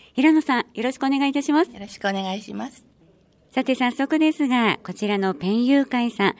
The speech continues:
Speaker 1: どのような活動をしてらっしゃるサークルになるのか、ご紹介いただけますか？
Speaker 2: はい。主に筆ペンを使って皆さん書いてるんですけれども、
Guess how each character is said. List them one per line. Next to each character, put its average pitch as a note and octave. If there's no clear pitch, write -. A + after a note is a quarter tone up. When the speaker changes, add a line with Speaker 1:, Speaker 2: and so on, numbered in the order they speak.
Speaker 1:
ど D4
の F#4+
よ F#4+
う E4
な B3+
活 A3
動 A#3
を A#3
し A#3
て A#3
ら A#3+
っ A#3
し A#3+
ゃ B3+
る F#3+
サ F3+
ー G#3
ク A3+
ル A#3+
に A#3+
な B3
る A#3+
の A3
か、 F#3
ご F#3+
紹 G#3+
介 A3
い G#3+
た A#3
だ A#3+
け C4
ま B3+
す -
か？ B3
Speaker 2:
は -
い。 C#4
主 D#4+
に F3+
筆 B3
ペ C#4
ン C4
を B3+
使 -
っ A3+
て G3+
皆 G3+
さ E3+
ん E3
書 F3
い E3+
て D#3+
る D3+
ん D3+
で D3+
す D3
け D3+
れ C#3+
ど D3
も、 F3